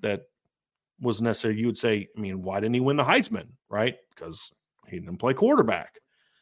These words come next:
So, uh, but yeah, he was so good. I still remember that touchdown catch he had to beat Texas. What was that, oh eight?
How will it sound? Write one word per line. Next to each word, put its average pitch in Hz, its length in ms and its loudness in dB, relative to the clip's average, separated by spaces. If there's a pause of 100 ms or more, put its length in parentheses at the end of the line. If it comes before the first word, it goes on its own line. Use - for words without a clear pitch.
(440)
So, 107 680 2
uh, 90 220 -4
but 98 200 -12
yeah, 87 120 -12
he 113 140 -2
was 95 160 -6
so 90 220 -6
good. - 160 -12
I 107 60 -6
still 147 200 2
remember 113 240 2
that - 100 -4
touchdown 101 360 -4
catch 95 240 -10
he 104 80 -4
had 92 160 -8
to 92 60 -12
beat 87 180 -12
Texas. - 460 -14
What 139 80 0
was 123 120 0
that, 104 160 -2
oh 123 180 0
eight? - 340 -4